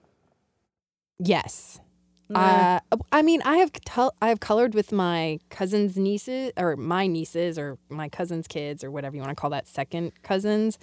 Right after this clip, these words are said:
Speaker 1: They're, like, eight and f-, six, and
Speaker 2: <laughs> You sound
Speaker 1: it,
Speaker 2: close.
Speaker 1: it, <laughs> yeah, whatever. Their ages are irrespective. They're amazing.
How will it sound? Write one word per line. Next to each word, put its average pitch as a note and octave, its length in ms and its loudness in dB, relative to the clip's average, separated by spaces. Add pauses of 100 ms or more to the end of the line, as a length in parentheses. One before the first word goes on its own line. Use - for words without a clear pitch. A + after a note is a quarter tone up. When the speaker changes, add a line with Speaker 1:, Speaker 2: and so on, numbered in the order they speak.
(220)
Speaker 1:
They're, G3+ 180 4
like, F3 280 0
eight F3+ 300 2
and E3 160 2
f-, - 160 -14
six, - 520 -2
and F#3 260 4 (280)
Speaker 2:
<laughs> - 300 -12
You C4+ 80 6
sound G#3+ 220 0
Speaker 1:
it, F#3 60 2
Speaker 2:
close. - 380 0 (120)
Speaker 1:
it, B3 180 2
<laughs> - 20 -20
yeah, D4 220 4 (560)
whatever. G3+ 400 4
Their C#4+ 180 6
ages B3+ 340 4
are F#3+ 120 4
irrespective. F3 640 2
They're F#3+ 140 4
amazing. E3 520 0